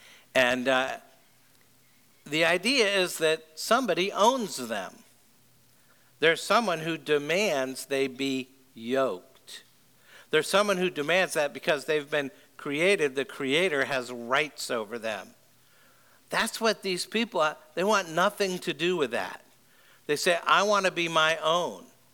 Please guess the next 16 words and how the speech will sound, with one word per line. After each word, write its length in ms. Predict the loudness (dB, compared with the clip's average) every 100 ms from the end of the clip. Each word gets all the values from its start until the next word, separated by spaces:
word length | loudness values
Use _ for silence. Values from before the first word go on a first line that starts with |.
| _ _ _ _ _ _ -20 -2
And 100 | 2
I 120 | 2
think 220 | 2 -2 0
verse 360 | 2 2 -2
three 300 | -2 0 2
is 100 | 0
showing 480 | -2 0 0 0 0
us 160 | -2 -4
that's 280 | -10 -10 -8
the 100 | -6
basic 600 | -2 -2 -2 -6 -8 -6
impulse 560 | -8 -6 -6 -6 -6
of 120 | -6
every 280 | -6 -6 -8
human 340 | -12 -12 -12 -12
heart. 320 | -12 -12